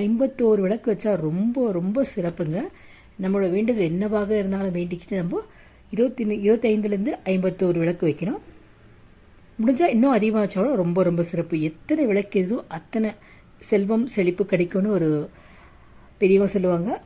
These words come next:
அது ரொம்ப ரொம்ப உண்மை கூடங்க. மூன்றாவது நாள் வந்துட்டு பஞ்சரத்ன தீபம்னு சொல்லுவாங்க. அதாவது எங்கேயுமே நம்ம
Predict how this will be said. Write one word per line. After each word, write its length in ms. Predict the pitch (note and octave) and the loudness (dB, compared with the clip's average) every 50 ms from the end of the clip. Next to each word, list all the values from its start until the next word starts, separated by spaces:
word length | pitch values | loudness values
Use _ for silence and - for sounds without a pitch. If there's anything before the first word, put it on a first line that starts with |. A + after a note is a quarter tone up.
| - - | -16 -4
அது 280 | - F#3+ G3+ G#3+ B3 G#3+ | -2 -2 0 2 2 2
ரொம்ப 360 | G3 F#3+ G#3+ A3+ A#3 A#3 C4+ | 4 4 4 4 4 6 6
ரொம்ப 220 | B3 A3+ A#3 B3 | 6 6 4 4
உண்மை 340 | G#3+ G3 F#3+ G3 G3+ G#3 G3 | 4 4 4 2 2 2 2
கூடங்க. 360 | F3+ F#3 E3+ D#3+ D#3 D#3+ G#3+ D4+ G#4 - - - - - - - - - - - - - - - - - - - - - - - | 2 2 2 2 0 0 -2 -4 -6 -8 -14 -20 -20 -20 -20 -20 -20 -20 -20 -20 -20 -20 -20 -20 -20 -20 -20 -20 -20 -16 -4 -2
மூன்றாவது 340 | D4 D4 E4+ D#4+ D4+ A3+ | 2 4 6 6 6 6
நாள் 140 | A#3 A3+ G#3+ | 4 4 2
வந்துட்டு 200 | G3+ G#3+ C#4+ C#4+ D4 - - - - - - - - - - | 2 0 0 -2 -4 -4 -8 -20 -20 -20 -20 -20 -20 -12 0
பஞ்சரத்ன 600 | - A#3 B3 B3 - - C4+ B3+ A3+ - - A#3 G#3 F3 | 2 4 4 4 2 2 2 2 0 0 0 -2 0 0
தீபம்னு 320 | F#3+ F#3 F3+ F#3+ F#3+ F3+ - | 0 0 2 0 0 0 0
சொல்லுவாங்க. 560 | F#3+ D#3+ D#3+ D#3+ D#3+ D3+ D#3 F3+ B3+ F#4+ - - - | -2 -2 0 0 0 0 -2 -2 -4 -6 -8 -14 -6
அதாவது 340 | - A#3 A#3 D4+ D#4+ D4 B3 F#3+ G3 | -4 -2 0 0 0 0 4 4 4
எங்கேயுமே 360 | A3 B3+ C4+ D#4+ D#4 C4+ D4 E4 | 4 4 4 4 4 4 4 2
நம்ம 160 | D4+ B3 G3 | 2 -2 -4